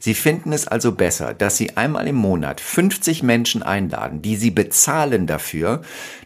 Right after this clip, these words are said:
dass Sie sechzig bis siebzig Songanfänge von dreißig Sekunden hören und auf irgendeiner Maschinerie Plus oder Minus, ähm, drücken. So wird deutsches, ähm, Musikprogramm gemacht.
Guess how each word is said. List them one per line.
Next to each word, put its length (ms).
dass 240
Sie 340
sechzig 720
bis 240
siebzig 540
Songanfänge 1040
von 300
dreißig 420
Sekunden 540
hören 320
und 160
auf 180
irgendeiner 300
Maschinerie 640
Plus 340
oder 160
Minus, 480
ähm, 360
drücken. 380
So 300
wird 320
deutsches, 600
ähm, 440
Musikprogramm 800
gemacht. 460